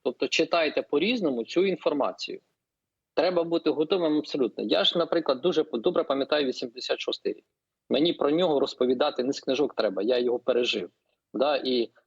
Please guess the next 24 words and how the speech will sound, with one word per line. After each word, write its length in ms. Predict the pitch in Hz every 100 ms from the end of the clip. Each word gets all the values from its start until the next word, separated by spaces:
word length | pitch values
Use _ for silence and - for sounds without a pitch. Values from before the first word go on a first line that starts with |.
| _
м, 800 | 120 117 113 113 120 107 123 117 113
я 160 | 151
тоді 260 | 135 127 131
не 120 | 127
був 200 | 123 202
так 220 | 139 110
близько 340 | 117 127 - 104
до, 160 | 110
біля 220 | 104 113
Чорнобильської 640 | 104 123 120 104 107 - 104
атомної 260 | - 98
електростанції, 720 | 95 - 107 147 151 - - - - 107 110 107
далі, 400 | 104 156 160 156
але, 360 | 113 117 135 120 - - - _ 117
е, 360 | 117 113 110 107 101 -
навіть 340 | 131 143 139 127
Черкащина 720 | - 135 - 160 165 - 120 117
і 120 | 127
інші 440 | 139 156 156 135
регіони, 640 | 120 107 120 139 175 143 117
і 160 | 110
Білорусь, 600 | 107 123 123 156 190 -
вони 260 | 127 151 135
зазнали 580 | 120 110 143 165 160